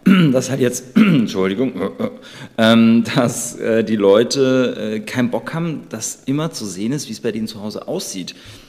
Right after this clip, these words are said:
Jetzt kannst du da, konntest du, das war schon relativ früh verfügbar, war das so eine Funktion, da konntest du den Hintergrund um dich herum, ähm, konntest du so ver-, ver-,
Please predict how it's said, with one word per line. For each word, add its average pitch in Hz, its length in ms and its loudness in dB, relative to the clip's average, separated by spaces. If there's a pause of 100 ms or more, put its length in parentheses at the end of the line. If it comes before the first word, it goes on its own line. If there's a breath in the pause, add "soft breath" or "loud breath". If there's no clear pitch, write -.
(180 loud breath)
Jetzt - 220 -8
kannst 135 320 -6
du 170 40 -4
da, 151 240 -2
konntest 151 320 -6
du, 139 60 -6
das 120 200 -6
war 143 100 -2
schon 127 160 -8
relativ 120 440 -4
früh 135 160 -10
verfügbar, 156 720 -6
war 113 140 -4
das 120 180 -8
so 120 80 -6
eine 117 180 2
Funktion, 147 480 -6
da 151 60 -4
konntest - 340 -10
du 123 40 -6
den 113 180 0
Hintergrund 113 580 -2
um 143 100 -2
dich 127 200 -6
herum, 101 440 -4 (580 loud breath)
ähm, 98 580 -4
konntest - 320 -10
du 113 80 -6
so 98 480 -4
ver-, 98 260 -10
ver-, 95 240 -12